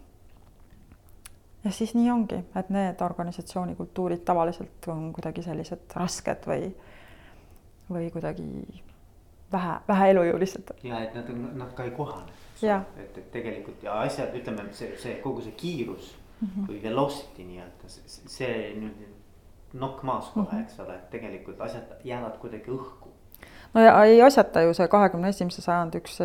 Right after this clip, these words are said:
Speaker 1: juhtimiskompetents on haavatavus. Et, et ma julgeksin ka juhina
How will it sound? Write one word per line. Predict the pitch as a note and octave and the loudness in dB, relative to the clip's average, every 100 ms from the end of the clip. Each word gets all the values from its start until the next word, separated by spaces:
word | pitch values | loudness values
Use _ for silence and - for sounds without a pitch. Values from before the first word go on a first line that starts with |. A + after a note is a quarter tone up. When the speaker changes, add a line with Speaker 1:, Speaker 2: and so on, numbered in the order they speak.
| E3+ | 0
Speaker 1:
juhtimiskompetents | F#3 - E3+ - - F#3 E3+ G3 G3 G3+ - E3+ F3 F#3+ | -2 -6 -8 -10 -8 -6 2 2 2 -2 -4 -4 -4 -4
on | E3+ E3+ E3+ E3+ | -4 -4 -6 4
haavatavus. | A3 A3+ E3 - - - - - - - - - - - - - - | 8 8 8 -4 -6 -8 -14 -20 -20 -20 -20 -20 -20 -20 -20 -20 -16
Et, | F3+ - - | -16 -14 -12
et | - | -4
ma | F3 | 4
julgeksin | G#3+ A#3 G#3 F#3 F#3+ - F#3+ F#3 F3+ | 8 8 8 6 -2 -4 -4 -2 2
ka | F3 | 4
juhina | G3+ G#3+ G#3 F3+ F3 E3+ F3 | 4 2 0 2 2 0 -2